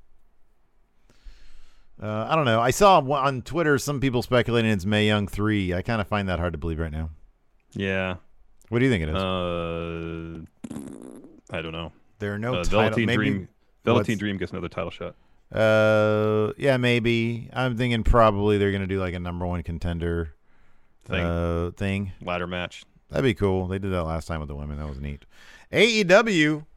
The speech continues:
Speaker 1: uh, tonight.
Speaker 2: This is shaping up to be a good show.
Speaker 1: Yeah, man. We've got, uh, X-Lax, uh, the Proud and Powerful, the
Speaker 2: Santana and Ortiz.
Speaker 1: Yeah, those guys, the Inner Circle guys, uh, versus Om-, uh, Kenny Omega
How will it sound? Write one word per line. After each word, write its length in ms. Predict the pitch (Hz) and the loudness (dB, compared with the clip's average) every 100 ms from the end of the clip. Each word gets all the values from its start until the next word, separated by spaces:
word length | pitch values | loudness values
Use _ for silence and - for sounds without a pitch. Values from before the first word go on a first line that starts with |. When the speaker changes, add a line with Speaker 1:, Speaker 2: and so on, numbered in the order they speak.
| - | -16
Speaker 1:
uh, 920 | - 131 127 120 120 113 110 107 107 107 | -4 0 2 4 4 4 4 2 0 -2
tonight. 400 | 123 120 139 - | -4 -2 -2 -2
Speaker 2:
This 160 | 131 | -4
is 80 | 151 | 2
shaping 260 | 143 123 113 | 2 4 2
up 60 | |
to 60 | 82 | 2
be 120 | 98 | -2
a 40 | |
good 140 | 90 90 | 0 -2
show. 320 | - 127 92 - - | 0 0 0 -8 -16
Speaker 1:
Yeah, 180 | 85 113 | -10 -8
man. 220 | 123 98 | -6 -6
We've 200 | 98 85 | -6 -6
got, 360 | - 101 95 - | -2 0 0 0
uh, 540 | 98 92 90 85 82 - - | 2 2 2 -2 -4 -8 -4
X-Lax, 880 | 139 - 123 127 135 151 - - - _ _ - | -4 -4 -2 0 2 0 -4 -10 -16 _ _ -14
uh, 440 | 95 98 95 92 87 | -8 -4 -2 -2 -4
the 100 | 85 | -6
Proud 580 | - 123 131 131 127 | 0 2 4 2 0
and 220 | 107 104 90 | -6 -4 2
Powerful, 600 | 123 127 117 127 123 107 | 4 4 2 -2 -4 -4
the 360 | 90 85 78 | -4 -4 -6
Speaker 2:
Santana 460 | 76 107 95 117 104 | -6 -4 0 0 2
and 80 | 98 | -2
Ortiz. 460 | 90 104 82 80 | -2 -4 -6 -8
Speaker 1:
Yeah, 180 | 107 107 | -4 0
those 220 | 98 101 | 0 -2
guys, 380 | 92 90 85 82 | -2 -2 -2 -4
the 60 | 95 | -4
Inner 120 | 98 | -6
Circle 320 | - 101 92 | -6 -6 -4
guys, 360 | 85 82 80 73 | -4 -4 -4 -4
uh, 200 | 92 95 | -4 -2
versus 460 | 117 139 131 117 | 0 0 0 -4
Om-, 340 | - 123 120 117 | -4 -6 -4 -2
uh, 180 | 110 104 | -2 0
Kenny 260 | 143 143 | -2 0
Omega 520 | 123 117 131 135 135 | 0 0 2 2 0